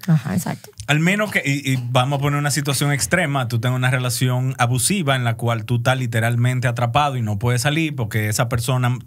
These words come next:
Speaker 2: eh, tiene el control de todo tu, eh, bienestar económico o bienestar familiar o lo que sea,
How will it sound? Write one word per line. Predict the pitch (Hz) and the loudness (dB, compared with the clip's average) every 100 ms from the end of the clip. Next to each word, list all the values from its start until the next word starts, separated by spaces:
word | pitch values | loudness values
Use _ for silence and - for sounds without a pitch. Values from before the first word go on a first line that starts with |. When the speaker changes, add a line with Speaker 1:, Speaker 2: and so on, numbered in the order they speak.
| - | -6
Speaker 2:
eh, | 117 110 104 101 95 | 0 0 0 -4 0
tiene | 120 | 2
el | 131 | 2
control | 123 123 131 127 | 2 2 2 0
de | 113 | -2
todo | 98 117 120 123 | -2 0 0 -2
tu, | 120 123 120 117 101 - - - | -2 0 2 0 -2 -10 -20 -6
eh, | 120 120 120 | 0 2 2
bienestar | 120 117 135 123 | 0 0 0 0
económico | 117 120 160 139 127 123 120 | 2 2 2 0 -2 -2 -2
o | 110 | -2
bienestar | 107 104 98 113 | 0 0 0 0
familiar | 117 107 123 151 131 | 0 0 2 2 0
o | |
lo | 113 107 | -2 -4
que | 107 | 0
sea, | 185 160 131 | 0 2 -2